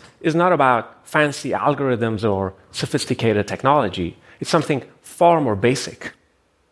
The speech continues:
It's how they get their people and A I to work together.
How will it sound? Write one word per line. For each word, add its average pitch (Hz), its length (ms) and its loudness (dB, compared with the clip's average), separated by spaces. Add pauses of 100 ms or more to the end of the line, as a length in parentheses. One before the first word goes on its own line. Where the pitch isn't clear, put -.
(260)
It's 185 160 -6
how 262 220 2
they 220 120 2
get 170 280 0
their 127 140 2
people - 840 -2 (220)
and 123 160 0
A 110 120 2
I 107 400 0 (300)
to - 120 -2
work 120 260 4
together. - 440 -4